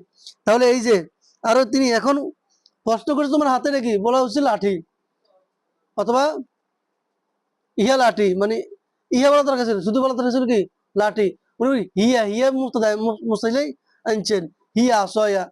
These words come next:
আনি আবারও কথা বাড়া দিন, "হিয়া আসায়া আতাওয়াক্কাউ আলাইহা",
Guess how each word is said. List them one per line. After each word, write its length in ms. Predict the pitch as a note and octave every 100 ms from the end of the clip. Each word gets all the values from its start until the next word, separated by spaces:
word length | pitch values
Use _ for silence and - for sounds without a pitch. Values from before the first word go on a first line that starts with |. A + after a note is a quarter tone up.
| -
আনি 280 | A#3 B3
আবারও 540 | C4+ A3+ A#3 C4 A#3+ F3+ - _ -
কথা 160 | G3+
বাড়া 180 | A#3 A3
দিন, 160 | G3+ F#3+ - _ -
"হিয়া 160 | G#3+ G3+
আসায়া 420 | F#3+ A3+ A3+ G#3+
আতাওয়াক্কাউ 480 | G#3 G3+ G#3 G3 G#3
আলাইহা", 680 | F#3+ G3+ G3+ F#3 G3+ G#3